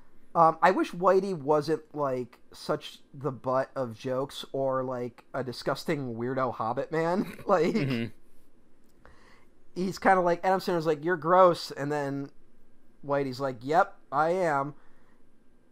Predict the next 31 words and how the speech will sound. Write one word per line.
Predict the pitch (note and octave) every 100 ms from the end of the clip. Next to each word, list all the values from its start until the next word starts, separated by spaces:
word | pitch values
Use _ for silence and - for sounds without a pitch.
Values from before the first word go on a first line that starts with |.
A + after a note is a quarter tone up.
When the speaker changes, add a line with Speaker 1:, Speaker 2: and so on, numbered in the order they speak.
| -
Speaker 1:
And, | D3 C#3+ C#3+ C#3+
uh, | C#3 C3+ C3 C3+ C3 C3 - - -
I | D#3
wish | F3 G#3
he | A#3
had | -
kinda | F#3+ E3 D#3
just | C#3+ C#3+ -
been | - C3 C3+
an | B2
old | A2+ B2
man, | A#2 A#2+ B2 C3 F#3 - - -
<laughs> | - -
Speaker 2:
Mm-hmm. | C#3 A2+ A2 - - - -
Speaker 1:
like, | - D3 C3+
to | -
offset | - C3 C3+ - D3 C3+ C3 - - - - -
Sandler's | - - C3 B2 C3+ C3 C3+ C#3+ - - - - -
craziness. | - C#3+ C3+ C3+ D3 C#3+ D3 - - - - - - _ -
I |
will | A#3+ E4+
say, | -
I | - G3
was | E4 G4
impressed, | F#4+ - - G#3 G#3+ - -
like, | F#3 E3+
you | G3+
can | B3
hear | C4+ A3
Sandler's | G#3 - F3+ E3 D3+
voice, | A#2+ C3 C#3+ C#3+ -